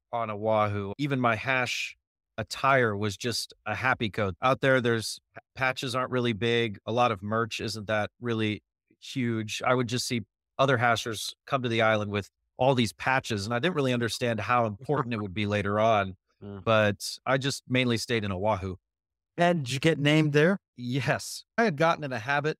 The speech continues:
Speaker 1: at the time of showing up to trail with a Camelback full of margarita, and I would empty out at least roughly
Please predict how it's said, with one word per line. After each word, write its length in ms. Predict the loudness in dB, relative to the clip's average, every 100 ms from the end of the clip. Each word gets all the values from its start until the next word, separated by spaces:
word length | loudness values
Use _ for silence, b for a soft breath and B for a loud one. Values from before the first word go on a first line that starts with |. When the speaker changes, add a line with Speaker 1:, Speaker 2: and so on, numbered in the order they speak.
| -8
Speaker 1:
at 140 | -10
the 60 | -10
time 460 | -10 -6 -6 -6 -8
of 360 | -8 -6 -8 -12 _ _ _ _
showing 360 | -4 0 0
up 100 | -2
to 80 | -6
trail 420 | -8 0 2 2
with 220 | 0 -6 -6
a 180 | -6 -8
Camelback 640 | -8 -4 -4 0 2 2
full 440 | -2 -6 -2 -2 -2
of 140 | -6 -6
margarita, 640 | -2 -2 0 2 4 4 2 -2
and 400 | 0 0 -2 -10 _ _ _ _ _ _
I 100 | 0
would 280 | 2 0 -2 _ -2
empty 280 | -2 2
out 200 | 4 4
at 100 | 4
least 380 | 2 2 2 -6 _ _ _ _ _ _ _ _ _ _
roughly 1000 | -4 0 0 0 2 4 4 4 2 -2